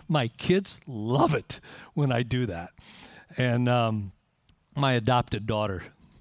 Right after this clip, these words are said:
I guess I can share it in this crowd. Uh, <laughs>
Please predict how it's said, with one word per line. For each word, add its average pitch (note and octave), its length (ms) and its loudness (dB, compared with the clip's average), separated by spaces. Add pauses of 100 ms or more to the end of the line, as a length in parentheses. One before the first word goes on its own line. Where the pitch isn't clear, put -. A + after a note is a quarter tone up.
(720)
I D3+ 100 0
guess C#3 240 2
I A2 80 0
can A2 160 -2
share G#2+ 260 -4
it F#2+ 60 -8
in G2 60 -2
this G2 140 -4
crowd. G#2+ 500 -4 (760)
Uh, G#2 240 0
<laughs> E2+ 100 -8